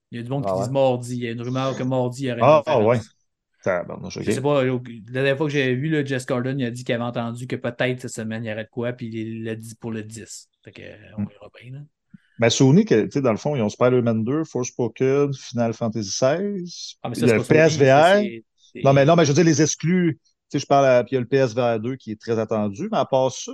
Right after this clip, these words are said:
Speaker 3: y a-tu d'autres choses ? Parce que moi, ces trois-là m'intéressent pas. Fait que, tu sais, je, j'essaie de voir d'autres jeux qui pourraient sortir cette année. Euh,
Speaker 1: Faction ?
Speaker 3: ça, ça m'intéresse. Ça, ça m'intéresse, c'est vrai.
Speaker 1: Faction,
Speaker 3: J'ai
Speaker 1: ça va
Speaker 3: hâte de
Speaker 1: sortir cette année, j'imagine ?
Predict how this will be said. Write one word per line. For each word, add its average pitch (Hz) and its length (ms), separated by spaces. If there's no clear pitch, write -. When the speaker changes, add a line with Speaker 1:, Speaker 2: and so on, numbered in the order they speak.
Speaker 3:
y 170 160
a-tu 147 200
d'autres 135 200
choses ? - 100
Parce 156 120
que 156 60
moi, 202 80
ces 165 120
trois-là 151 300
m'intéressent 127 440
pas. 123 140
Fait 110 180
que, - 60
tu - 100
sais, 147 40
je, 123 160
j'essaie 110 260
de 139 80
voir 123 420
d'autres 120 340
jeux 135 300
qui - 160
pourraient - 160
sortir 127 340
cette - 220
année. 117 400
Euh, 90 520
Speaker 1:
Faction ? 170 460
Speaker 3:
ça, - 180
ça 151 140
m'intéresse. 123 720
Ça, - 180
ça 131 120
m'intéresse, 101 340
c'est - 220
vrai. 104 180
Speaker 1:
Faction, - 300
Speaker 3:
J'ai 110 80
Speaker 1:
ça 117 60
va 120 60
Speaker 3:
hâte 131 60
de 123 60
Speaker 1:
sortir 123 220
cette 131 180
année, 127 240
j'imagine ? 226 420